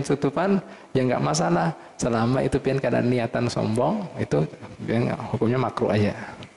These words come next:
Mak-, makruh ya. Hmm. Iya.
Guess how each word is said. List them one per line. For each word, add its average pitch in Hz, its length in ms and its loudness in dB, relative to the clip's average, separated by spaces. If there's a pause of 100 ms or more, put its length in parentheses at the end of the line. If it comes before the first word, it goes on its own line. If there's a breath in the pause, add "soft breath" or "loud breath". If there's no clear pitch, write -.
(280 loud breath)
Mak-, 131 320 -2 (480)
makruh 90 400 0
ya. 117 160 2
Hmm. 98 480 -2 (2500 loud breath)
Iya. 123 260 4